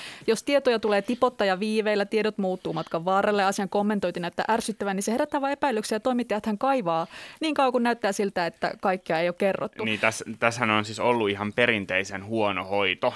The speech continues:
Speaker 2: sekä ilmeisesti pääministerin kabinetilta että myös valtioneuvoston kanslian viestinnältä. Et suuri virhehän on nimenomaan se, että kerrotaan ensin jotain ja sitten sitä joudutaan korjailemaan. Et se on varmaan ihan kriisiviestinnän perussääntö, i-,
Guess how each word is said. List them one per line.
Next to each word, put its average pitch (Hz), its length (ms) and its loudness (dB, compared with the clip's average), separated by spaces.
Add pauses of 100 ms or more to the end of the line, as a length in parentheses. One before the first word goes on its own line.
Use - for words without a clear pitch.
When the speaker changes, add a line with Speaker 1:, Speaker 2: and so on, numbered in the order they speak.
Speaker 2:
sekä 107 260 -2
ilmeisesti 101 640 -4
pääministerin 101 680 -4
kabinetilta 92 680 -2
että 98 120 -8
myös 98 180 -4
valtioneuvoston 95 720 -4
kanslian 98 400 -4
viestinnältä. 95 640 -4
Et 107 100 -4
suuri 113 320 -4
virhehän 104 440 -2
on 113 200 0
nimenomaan 92 500 -4
se, 101 140 -2
että 95 120 -6
kerrotaan 98 420 -2
ensin 110 280 -6
jotain 104 400 0
ja 90 60 -6
sitten 98 300 -14
sitä - 140 -10
joudutaan 98 340 -4
korjailemaan. 85 800 0
Et - 100 -16
se 110 100 0
on 107 80 0
varmaan 107 280 2
ihan 104 120 -8
kriisiviestinnän 101 800 -4
perussääntö, 104 720 -4 (540)
i-, 104 120 0